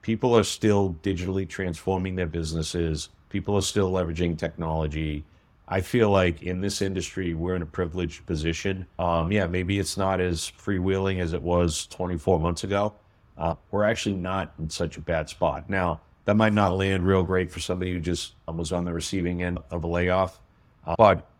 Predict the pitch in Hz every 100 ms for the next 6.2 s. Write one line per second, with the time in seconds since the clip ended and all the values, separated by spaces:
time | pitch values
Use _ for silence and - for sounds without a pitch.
0 | _ _ - - - 123 127 123 - 113
1 | 107 98 90 _ _ _ - 90 - 95
2 | 98 92 87 - 85 85 85 82 78 80
3 | 82 78 73 - _ _ _ 104 123 135
4 | 117 107 92 - 90 85 - 82 76 76
5 | 82 85 95 104 107 _ _ _ _ -
6 | 92